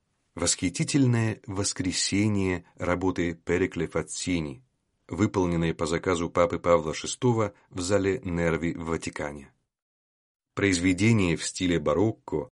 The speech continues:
в котором пульсирует сверхчеловеческая жизненная сила воскресшего, разделяет радости и надежды,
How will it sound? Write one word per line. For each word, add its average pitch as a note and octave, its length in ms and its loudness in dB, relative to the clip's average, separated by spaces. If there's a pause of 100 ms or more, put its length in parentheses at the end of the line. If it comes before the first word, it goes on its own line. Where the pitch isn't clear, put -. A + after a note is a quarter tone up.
(240)
в - 80 -18
котором F#2 360 2
пульсирует F#2 680 2
сверхчеловеческая F#2+ 1160 -2
жизненная F2 580 -2
сила G2+ 320 -2
воскресшего, D#2+ 760 -2 (340)
разделяет A#2+ 720 4
радости A#2+ 600 0
и G2 140 -4
надежды, E2+ 680 -4